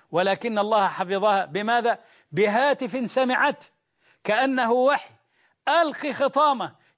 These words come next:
يعني: "ألق اللجام الذي في يدك، ألق خطام البعير." فألقت خطامه، فوقف الجمل كأن تحته رجل،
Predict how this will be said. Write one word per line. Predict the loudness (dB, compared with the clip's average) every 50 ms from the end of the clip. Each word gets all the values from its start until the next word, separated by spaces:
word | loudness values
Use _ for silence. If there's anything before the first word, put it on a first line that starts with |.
| -4
يعني: | -2 0 0 0 -2 0 -2 -2
"ألق | -2 -2 -6 -6
اللجام | -6 -4 -4 -2 0 2 0 0 0 -2
الذي | -4 -2 -2 -2 0 -2 -6
في | -6 -6 -4 0 0
يدك، | 0 0 -2 -6 -8 -6 -2
ألق | 0 0 0 0 -4 -6 -6
خطام | -4 -4 -4 -2 0 2 2 2 2
البعير." | -2 -2 0 -2 0 0 -2 -2 -6 -10 -20 -20 -20 _ _
فألقت | -2 -2 0 0 0 0 -2 -2 -4 -4 -6 -6
خطامه، | -4 -4 -4 -2 0 0 0 2 0 -2 -4 -6 _ _ _ _
فوقف | _ 0 2 2 4 4 4 2 2 0 -4 -2 -2 -4
الجمل | -6 -6 -4 -2 -2 0 0 -2 -4 -4 -10 _ _ _ _ -6
كأن | -2 -2 0 0 0 0 0 -2 -4 -6 -6 -4 -4 -4 -4 -6 -10 _ -2
تحته | 0 0 0 -2 -4 -12 _ -4 0 0 2 2 2 2 4
رجل، | 4 2 2 2 0 -2 -2 -4 -8